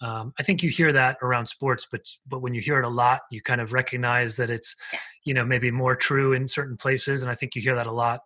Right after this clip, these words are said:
Speaker 1: um, in, in Seattle, Tacoma, um, Seattle, then Tacoma, now this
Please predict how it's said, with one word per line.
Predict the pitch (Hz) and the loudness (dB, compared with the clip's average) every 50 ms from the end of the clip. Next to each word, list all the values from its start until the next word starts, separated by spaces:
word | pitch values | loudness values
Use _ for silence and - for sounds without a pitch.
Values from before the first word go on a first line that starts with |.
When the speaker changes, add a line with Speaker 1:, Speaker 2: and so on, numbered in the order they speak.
| - | -12
Speaker 1:
um, | 123 110 107 104 101 101 | -12 -12 -12 -12 -12 -14
in, | 107 110 127 - | -14 -14 -14 -12
in | 117 110 | -8 -6
Seattle, | - - - 123 113 117 113 110 | -4 -4 -2 -2 -4 -4 -4 -6
Tacoma, | - - 107 - - 120 120 117 110 107 - - - - - - - - _ - | -8 -10 -10 -8 -6 -6 -4 -4 -6 -8 -10 -12 -12 -12 -12 -14 -16 -18 _ -14
um, | 113 107 104 101 107 | -12 -12 -12 -12 -10
Seattle, | 110 - - 131 113 117 120 120 117 113 | -8 -6 -4 -2 0 0 0 0 -2 -4
then | 107 110 113 113 | -4 -6 -8 -8
Tacoma, | 104 - 110 - 151 156 165 147 139 | -10 -10 -4 0 2 2 4 4 4
now | 127 123 117 | 2 2 0
this | 117 101 - | -2 -4 -6